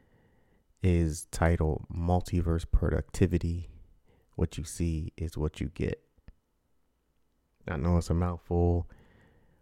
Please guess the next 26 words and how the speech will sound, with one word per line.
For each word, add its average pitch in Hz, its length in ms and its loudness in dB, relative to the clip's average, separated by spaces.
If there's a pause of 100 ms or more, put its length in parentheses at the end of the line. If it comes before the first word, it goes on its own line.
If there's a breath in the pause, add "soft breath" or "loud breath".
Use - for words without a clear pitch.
(300 soft breath)
but 80 320 4 (260)
trust - 260 -2
me, 76 120 -8
I'm 85 140 -6
going 78 240 -10
somewhere 53 440 -14
with - 140 -10
the - 80 -16
title. - 480 -12 (640 loud breath)
So, 87 380 6 (1500)
right 123 200 4
now, 90 480 2 (920)
we 92 220 4
have 87 680 0 (680 loud breath)
a 87 40 0
lot 95 360 2
<laughs> - 80 -10
of, 90 480 0
over 117 240 4
the 92 80 2
last, 92 420 4
like, 82 180 -2 (640 loud breath)
mm, 87 360 -2 (720 loud breath)
maybe 92 340 -4 (320)
couple - 300 0
years, 87 720 0